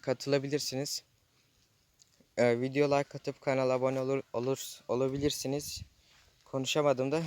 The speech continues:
<laughs> uzun süredir video çekmeyince kelimelerde karışıklık yaşanıyor zaten. İki yüz abonede bomba bir çekiliş olacak.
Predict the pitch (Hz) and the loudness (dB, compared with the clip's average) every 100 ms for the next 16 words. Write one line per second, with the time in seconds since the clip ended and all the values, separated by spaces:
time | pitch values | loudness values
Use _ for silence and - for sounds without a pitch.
0 | 139 - 151 170 165 170 151 156 151 147 | -4 -2 2 2 4 4 4 2 0 0
1 | 156 - 160 147 156 147 131 165 - - | 0 2 2 2 2 2 2 0 0 -12
2 | - - _ - 139 143 147 147 143 156 | -20 -20 _ -2 0 2 2 2 2 2
3 | - 151 143 - 135 165 - 143 - 120 | 2 2 2 0 -4 -4 0 0 0 -2
4 | 123 120 117 - 165 - - - _ _ | 0 2 2 -2 -4 -8 -20 -20 _ _
5 | _ _ - - - - 160 160 156 160 | _ _ -8 -4 -2 2 4 6 4 2
6 | 156 160 147 143 - 139 139 143 147 151 | 2 0 0 -6 0 2 4 2 0 -4
7 | - 147 - 135 113 139 | -2 -4 -2 -4 -2 -4